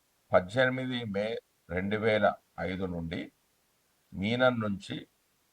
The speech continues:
కుంభరాశిలోకి మారుతున్నాడు. అంటే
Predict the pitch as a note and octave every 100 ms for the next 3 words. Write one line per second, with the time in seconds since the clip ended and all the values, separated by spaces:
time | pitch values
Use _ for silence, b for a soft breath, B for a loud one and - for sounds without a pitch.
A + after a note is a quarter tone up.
0 | _ _ - G#2 A2+ B2 G#2+ G#2 - F#2
1 | F2+ B1+ A2 F2+ F2 - E2+ D#2+ C#2+ -
2 | F2 G2 G#2 F#2